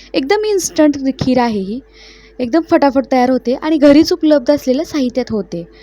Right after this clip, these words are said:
तर चला आता आपण पाहूया एकदम रसमलाई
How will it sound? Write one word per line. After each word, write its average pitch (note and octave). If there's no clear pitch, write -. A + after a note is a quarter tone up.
तर F#3+
चला D4
आता C4
आपण C#4+
पाहूया C#4+
एकदम B3+
रसमलाई C4+